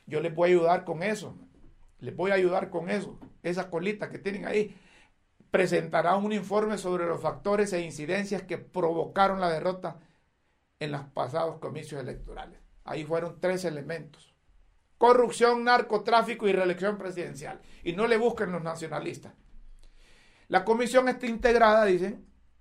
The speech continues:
por Áfrico Madrid. Bueno, Áfrico Madrid es un cachureco de cepa y a día no lo miraba ahí. Carlos Ledesma,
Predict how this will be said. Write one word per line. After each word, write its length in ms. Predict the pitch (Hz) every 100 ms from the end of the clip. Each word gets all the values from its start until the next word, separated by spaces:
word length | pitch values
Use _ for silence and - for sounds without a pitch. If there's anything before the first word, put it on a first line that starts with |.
| _
por 180 | 139 143
Áfrico 380 | 147 170 175 175
Madrid. 440 | 175 160 165 185 - _ _ _ _ _
Bueno, 240 | - 107 -
Áfrico 320 | 117 123 135
Madrid 280 | 127 131 143
es 100 | 151
un 120 | 156
cachureco 600 | 165 165 214 139 - -
de 120 | 202
cepa 420 | - 175 180 -
y 140 | - -
a 80 | -
día 160 | 156
no 160 | 160 170
lo 80 | 180
miraba 380 | 180 180 -
ahí. 320 | - 185 180 - _ _ _ _ _ _ _ _ -
Carlos 360 | 190 220 220
Ledesma, 640 | 233 220 247 240 233 240